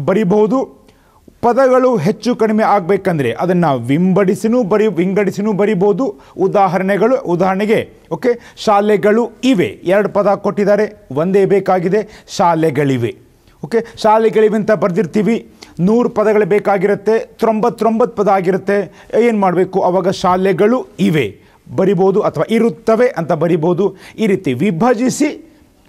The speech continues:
ಮತ್ತು ಕೂಡಿಸಿ, ಓಕೆ, ಎರಡೂ ಬರೆಯುವ ಒಂದು ತಂತ್ರವನ್ನ ನಿನ್ನೆ ಕಲ್ತಿದ್ದೀವಿ, ಸಾಕಷ್ಟು ವಾಕ್ಯಗಳನ್ನ ಮಾಡಿದ್ದೀವಿ. ಇವನ್ನ ನೀವು ಅಳವಡಿಸ್ಕೋಬಹುದು. ಓಕೆ, so ಈ ರೀತಿ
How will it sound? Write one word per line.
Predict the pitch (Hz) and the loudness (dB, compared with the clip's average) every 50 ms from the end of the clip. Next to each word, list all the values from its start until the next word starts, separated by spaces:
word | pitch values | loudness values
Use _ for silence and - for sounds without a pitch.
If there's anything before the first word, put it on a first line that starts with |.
| _ | _
ಮತ್ತು | 190 226 180 - 254 240 | -6 -6 -4 -2 -4 -4
ಕೂಡಿಸಿ, | - - 269 302 302 285 233 202 - - - 120 92 - - - | -2 0 0 2 2 2 2 0 -2 -4 -6 -8 -10 -12 -8 -8
ಓಕೆ, | 147 - - 233 | -8 -4 -2 -2
ಎರಡೂ | 208 170 135 143 165 208 214 262 302 311 | -2 0 0 2 2 2 2 2 0 0
ಬರೆಯುವ | 247 214 208 190 185 185 165 180 170 | 0 0 2 2 2 2 2 0 -2
ಒಂದು | 151 156 156 151 | -2 -2 -4 -6
ತಂತ್ರವನ್ನ | 139 - 151 151 139 - 165 147 147 | -4 -4 -6 -6 -4 -4 -4 -2 -2
ನಿನ್ನೆ | 131 135 135 135 131 | -2 -2 -2 -2 -2
ಕಲ್ತಿದ್ದೀವಿ, | - - 151 160 - - 196 156 202 196 226 | -2 -4 -4 -4 -4 -4 -4 -2 -2 -2 -2
ಸಾಕಷ್ಟು | 202 - 165 151 - 170 160 - - 180 | -2 -2 -2 -2 -2 -4 -6 -4 -4 -2
ವಾಕ್ಯಗಳನ್ನ | 151 147 - - 135 135 131 131 | -2 -4 -4 -4 -6 -4 -4 -2
ಮಾಡಿದ್ದೀವಿ. | 127 135 160 180 202 170 202 180 247 262 - - - - - - | -2 -2 -2 -2 -2 -2 -2 -2 -2 -4 -6 -10 -18 -20 -10 -6
ಇವನ್ನ | 220 226 262 262 240 | -4 -2 -2 0 0
ನೀವು | 233 233 247 247 214 139 117 - - - - | 0 0 0 0 0 -2 -4 -8 -14 -6 -2
ಅಳವಡಿಸ್ಕೋಬಹುದು. | - 196 196 196 202 170 - - 202 185 165 202 202 185 262 269 - - - _ _ - | -2 0 0 0 -2 -2 -2 -2 -2 0 0 0 0 0 -2 -4 -6 -8 -16 _ _ -8
ಓಕೆ, | 175 - 269 285 294 - _ _ _ _ _ _ _ - - | -6 -6 -6 -6 -8 -10 _ _ _ _ _ _ _ -6 -2
so | 190 190 - | -2 -2 0
ಈ | - 247 269 254 | 0 0 0 2
ರೀತಿ | 196 160 131 107 143 143 139 139 139 | 2 0 0 0 -2 -2 -2 -2 -6